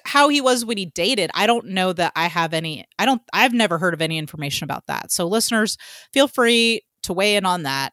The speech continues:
at Adam Andy Pod. I, I don't know anything about his dating history. I can't think of a single woman that's come out and said,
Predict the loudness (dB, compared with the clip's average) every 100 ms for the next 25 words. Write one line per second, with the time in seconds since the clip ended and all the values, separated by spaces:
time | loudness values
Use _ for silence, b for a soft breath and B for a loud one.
0 | -2 -2 0 -2 0 -4 -4 -2 0 0
1 | -2 0 2 2 0 _ _ _ _ -4
2 | 0 0 2 0 0 -2 -4 -6 -6 -6
3 | -8 -8 -8 -8 -10 -10 -8 -8 -6 -4
4 | -2 -2 0 0 0 -2 -4 -4 -4 -2
5 | -4 -4 -8 b b -4 -2 -2 -2 -4
6 | -4 -4 -4 -8